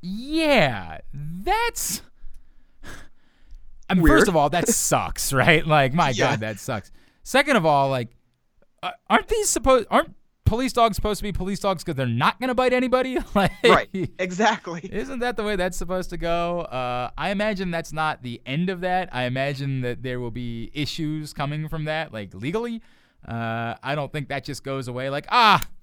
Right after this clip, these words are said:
Speaker 1: gosh darn it, I got bit." Well, it happens. Like, I don't
Speaker 2: Yeah,
Speaker 1: think
Speaker 2: I mean,
Speaker 1: that's how
Speaker 2: luckily
Speaker 1: that
Speaker 2: it
Speaker 1: ends.
Speaker 2: seems like he's more or less fine.
Speaker 1: Yeah.
Speaker 2: They just, you know, they, I, I don't know if it drew blood or, I mean, I imagine if it's a police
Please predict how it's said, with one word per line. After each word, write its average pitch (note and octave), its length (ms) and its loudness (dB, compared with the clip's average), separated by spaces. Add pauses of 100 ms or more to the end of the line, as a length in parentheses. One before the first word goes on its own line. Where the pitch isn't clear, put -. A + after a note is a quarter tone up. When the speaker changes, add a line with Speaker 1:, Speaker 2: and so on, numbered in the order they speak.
(240)
Speaker 1:
gosh E3 320 -2
darn C#3+ 300 2
it, C#3+ 160 -6 (320)
I F#3 160 4
got E3+ 340 0
bit." C3+ 320 0 (320)
Well, C4+ 380 8 (600)
it G3+ 220 4
happens. D3 720 2
Like, D3 260 -2
I G3+ 80 4
don't A#3 100 2
Speaker 2:
Yeah, - 60 -10
Speaker 1:
think G3+ 120 -2
Speaker 2:
I - 40 0
mean, A3+ 60 -6
Speaker 1:
that's E3+ 200 2
how - 20 6 (120)
Speaker 2:
luckily A#2 120 -2
Speaker 1:
that G#2+ 60 -6
Speaker 2:
it - 40 -10
Speaker 1:
ends. E2 100 -12
Speaker 2:
seems G3 240 -6
like E3 140 -4
he's D3+ 240 -10
more D3 380 -2
or C#3+ 260 -2
less B2+ 420 -4
fine. C#3 640 0
Speaker 1:
Yeah. G#2+ 380 -4
Speaker 2:
They D3+ 120 6
just, C#3 320 -4
you D3+ 120 -2
know, B2+ 180 2
they, C3+ 140 2 (360)
I, - 200 -10
I C#3+ 40 0
don't C3+ 160 2
know C3 140 2
if C3 140 -2
it C3+ 120 0
drew C3 220 -4
blood C3+ 340 6
or, B2 300 -4
I A#2 40 -6
mean, B2+ 120 -10
I A2 60 -8
imagine A#2+ 320 -4
if A#2+ 60 -10
it's - 120 -12
a - 40 -14
police D#3+ 360 2